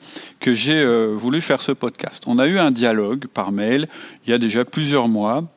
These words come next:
et en fait, euh, bah, je vais vous dire, euh, un petit peu le, le, un des derniers, euh, échanges qu'on a eu. Donc, euh, euh, voilà ce qu'elle m'écrivait. On avait déjà échangé sur le un à un, sur la manière de mettre en place son management. Elle devait changer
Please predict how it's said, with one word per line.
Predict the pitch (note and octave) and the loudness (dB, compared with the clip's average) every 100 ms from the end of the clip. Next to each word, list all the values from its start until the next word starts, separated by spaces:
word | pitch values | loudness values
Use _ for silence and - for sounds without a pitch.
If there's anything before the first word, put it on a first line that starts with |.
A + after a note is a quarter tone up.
| _ B2 | _ 0
et | C3+ D3 | 2 2
en | A#2+ A2 | 0 -2
fait, | - D3 E3+ - | 0 0 0 -2
euh, | A#2+ G#2+ | -2 0
bah, | A2 | 0
je | A2+ | 2
vais | B2+ | 2
vous | C3 B2 | 2 -2
dire, | A2 A#2+ - | -2 -6 -6
euh, | - G2+ G2 | -4 -4 -4
un | F#2 | -6
petit | G2+ B2 | -6 -6
peu | - C3+ | -4 0
le, | A#2 G#2 | 0 0
le, | G2 G2+ G2+ G2+ - - - - | -4 -6 -6 -8 -12 -18 -16 -6
un | G#2+ | -2
des | A2 | 0
derniers, | A2 A#2+ A#2 B2+ B2 | 2 4 4 4 4
euh, | A2 | 2
échanges | G#2 - C3+ B2+ | 0 2 2 0
qu'on | A#2+ G#2 | -2 -2
a | |
eu. | F2 - - | -4 -12 -14
Donc, | - - - | -14 -8 0
euh, | D#3 - A#2+ - | 0 0 -2 -4
euh, | C3+ | -2
voilà | A#2+ C#3 | 0 0
ce | - | 2
qu'elle | C3 | 2
m'écrivait. | A#2+ A#2+ - A2 F#2 - - | 2 0 -2 -2 -4 -12 -4
On | A2+ | 0
avait | A2 C3 | 2 4
déjà | C3 A#2+ A#2+ C3 | 4 4 4 2
échangé | - A2 A2+ | 0 -2 -2
sur | - A#2 | -4 -2
le | A2+ G#2+ | 0 2
un | G#2 | 2
à | C#3 | 2
un, | B2 B2 B2 | 4 2 0
sur | - A2 | -2 0
la | G#2 | 0
manière | G#2+ A2 A2+ | 2 2 0
de | G#2 | -2
mettre | G#2 G#2 G#2 | -4 -4 -6
en | |
place | - G2+ | -4 -4
son | - A#2 | -2 -2
management. | A2 B2 A2 A#2+ A2 - - - - | 0 0 0 -2 -4 -14 -20 -10 -6
Elle | G#2+ | -2
devait | G#2+ A#2 | 0 -2
changer | - G#2+ | -2 -2